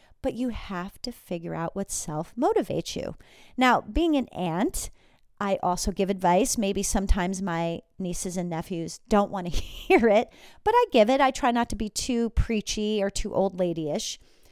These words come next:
But I've always said that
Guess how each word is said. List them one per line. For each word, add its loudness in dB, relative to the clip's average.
But 2
I've 0
always 0
said -2
that -6